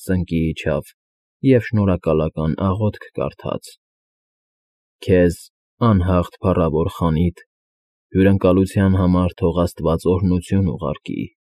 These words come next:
Երջանիկ թռչնի վերափոխված մեծ տիրակալ Սուլդե Աստվածը, թող այս ոսկե վրանը այցելի, որտեղ մենք նստած ենք։ Թող այս վրանի տիրուհիները տասներկու անգամ պտղավորվեն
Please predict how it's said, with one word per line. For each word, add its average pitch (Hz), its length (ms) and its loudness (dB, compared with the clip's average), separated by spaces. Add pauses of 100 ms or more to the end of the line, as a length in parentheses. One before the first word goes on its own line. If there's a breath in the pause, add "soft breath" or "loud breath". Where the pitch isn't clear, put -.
(640)
Երջանիկ 95 800 2
թռչնի 87 480 0
վերափոխված 85 800 -2 (120)
մեծ 87 280 -2
տիրակալ 85 560 0 (140)
Սուլդե 90 480 0
Աստվածը, 87 600 -2 (880)
թող 107 360 2 (160)
այս 98 300 0
ոսկե 98 400 2 (100)
վրանը 90 400 2 (200)
այցելի, 78 500 -2 (440)
որտեղ 113 520 0
մենք 80 340 -4
նստած - 480 -8
ենք։ - 260 -16 (960)
Թող 95 260 2
այս 87 200 0
վրանի 92 400 4
տիրուհիները 92 720 2
տասներկու 95 640 2
անգամ 95 280 0 (120)
պտղավորվեն 92 840 2